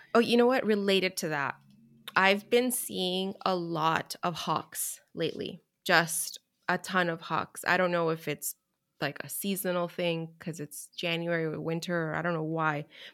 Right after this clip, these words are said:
but I've seen just, uh, e-, every day, every day I see at least one. Um, and so I, I looked it up. I looked up, like, what is hawk medicine? And hawk medicine is about seeing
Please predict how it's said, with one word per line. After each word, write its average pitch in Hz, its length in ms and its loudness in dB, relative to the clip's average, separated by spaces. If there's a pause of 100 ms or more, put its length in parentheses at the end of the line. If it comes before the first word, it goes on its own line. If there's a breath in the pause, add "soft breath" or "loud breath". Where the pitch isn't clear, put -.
but 180 100 0
I've 170 160 2
seen 180 360 -2 (440 loud breath)
just, 277 420 0 (480)
uh, 98 140 0 (460)
e-, - 60 4 (120)
every 214 240 4
day, 190 320 0 (180)
every 190 240 2
day 190 120 0
I 180 120 -2
see 175 380 -4
at 175 140 2
least 190 260 -2
one. 160 240 -6 (480 soft breath)
Um, 175 460 2 (180)
and 202 180 4
so 214 140 4
I, 196 260 6
I 196 120 6
looked 208 320 0
it 202 80 0
up. 208 180 2
I 185 80 2
looked 180 300 -4
up, 180 240 -4
like, 165 220 -6
what 185 200 2
is 185 180 -2
hawk 160 360 -2
medicine? - 520 -8 (840)
And 202 160 4
hawk 220 480 -2
medicine 175 680 -2 (520 loud breath)
is 190 460 2
about 170 720 -2 (120)
seeing 214 840 0